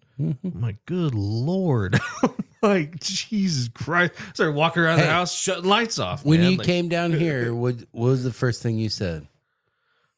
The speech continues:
Speaker 2: What?
Speaker 1: "You need to fire that heater
Speaker 2: <laughs>
Speaker 1: up. It's a little
Speaker 2: Right.
Speaker 1: chilly." Fuck.
Speaker 2: <laughs> Right. I
Speaker 1: I'm,
Speaker 2: mean
Speaker 1: I'm the Ameren
Speaker 2: <laughs>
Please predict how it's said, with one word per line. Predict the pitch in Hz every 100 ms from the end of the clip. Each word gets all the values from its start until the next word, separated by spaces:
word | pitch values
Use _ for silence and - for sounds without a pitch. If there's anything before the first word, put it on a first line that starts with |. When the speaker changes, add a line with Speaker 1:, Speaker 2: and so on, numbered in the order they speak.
| _
Speaker 2:
What? | 101
Speaker 1:
"You | 156
need | 113
to | 80
fire | - 101 98
that | 95
heater | 87 123 160 135
Speaker 2:
<laughs> | 226
Speaker 1:
up. | -
It's | 185 208
a | 208 160
little | 160
Speaker 2:
Right. | 131 -
Speaker 1:
chilly." | 165 165 101 160 - - - _ _ _ _ _ _ - _ _
Fuck. | - - 95 110 131 87 - - -
Speaker 2:
<laughs> |
Right. | - - - - _ _ _ -
I | 95 135
Speaker 1:
I'm, |
Speaker 2:
mean | 107 -
Speaker 1:
I'm | 101 123 175 214
the | 165 135 113
Ameren | 101 101 101 95 82 - - 117 120 104
Speaker 2:
<laughs> | 104